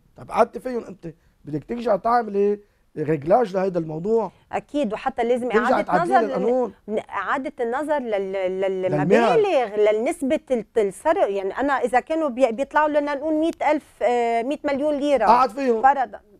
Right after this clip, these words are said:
Speaker 2: مت-،
Speaker 1: قعد فيهم
Speaker 2: إيه.
Speaker 1: وأصلًا ما مع الدولة تدفعهم. يعني أنت اليوم أنت في شرط إذا بده المستأجر يظهر من بيته بده ياخد التعويض مباشرة،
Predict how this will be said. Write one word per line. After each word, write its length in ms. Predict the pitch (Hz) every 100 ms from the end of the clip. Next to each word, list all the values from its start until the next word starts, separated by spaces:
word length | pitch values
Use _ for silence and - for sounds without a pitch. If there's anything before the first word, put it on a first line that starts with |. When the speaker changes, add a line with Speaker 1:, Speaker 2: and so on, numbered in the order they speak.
| -
Speaker 2:
مت-، 260 | 175 -
Speaker 1:
قعد 300 | 175 175 190
فيهم 360 | - 220 254 262
Speaker 2:
إيه. 240 | 254 185 214
Speaker 1:
وأصلًا 440 | 233 - 254 220
ما 100 | 208
مع 220 | 240 277
الدولة 420 | 240 175 233 269 233
تدفعهم. 560 | 180 - 240 214 180 - _ -
يعني 360 | 143 147 160 254
أنت 160 | 262
اليوم 380 | 196 214 240 226 240
أنت 200 | 233 185
في 160 | 196
شرط 420 | 175 247 208 160
إذا 160 | 147 151
بده 300 | 151 151 160
المستأجر 640 | 151 156 - 226 175 147 110 _
يظهر 320 | 160 208 208
من 140 | 185 170
بيته 420 | 170 165 147 143 _ _ _ _ _
بده 200 | 151 151
ياخد 300 | 214 240 208
التعويض 440 | 196 190 185 240
مباشرة، 680 | 202 165 165 208 226 208 156